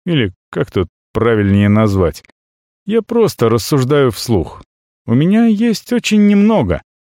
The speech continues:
но то, что у меня есть, я точно так же, как и ты,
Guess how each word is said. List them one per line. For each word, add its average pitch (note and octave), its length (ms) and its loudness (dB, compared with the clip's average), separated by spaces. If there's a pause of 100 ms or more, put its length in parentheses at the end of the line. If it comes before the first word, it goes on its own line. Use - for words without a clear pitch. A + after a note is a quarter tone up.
(240)
но G#2 200 0
то, D3+ 180 -2
что C#3+ 200 -4
у C3 40 0
меня C#3 320 2
есть, B2+ 520 -2 (180)
я B2 460 0
точно D3+ 400 -2
так E3+ 320 -4
же, G2+ 140 0
как C#3 260 -4
и C3+ 100 0
ты, D3 240 -2